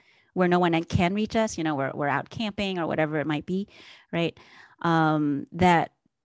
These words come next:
we realize it, it's like a, a, a s-, a kind of awakening, you know, from the sleepwalk, right? Of like, "Oh, wait, it doesn't have to be this way," right? So just one quick example I was thinking about when you were talking was,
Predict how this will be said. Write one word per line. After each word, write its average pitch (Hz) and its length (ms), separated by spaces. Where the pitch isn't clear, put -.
we 170 720
realize 170 760
it, 170 160
it's 165 260
like 165 200
a, 147 160
a, 160 140
a - 200
s-, - 260
a - 80
kind 160 200
of 139 80
awakening, 156 680
you 170 120
know, 151 180
from 151 220
the 143 60
sleepwalk, 151 600
right? 156 200
Of 160 100
like, 160 220
"Oh, 233 80
wait, 220 320
it 180 100
doesn't 226 380
have - 500
to 165 140
be 285 180
this - 280
way," - 340
right? 170 280
So 180 300
just 180 240
one 202 200
quick 202 200
example 165 680
I - 80
was 170 220
thinking - 280
about 156 220
when 156 140
you 156 100
were 147 60
talking 220 400
was, 165 220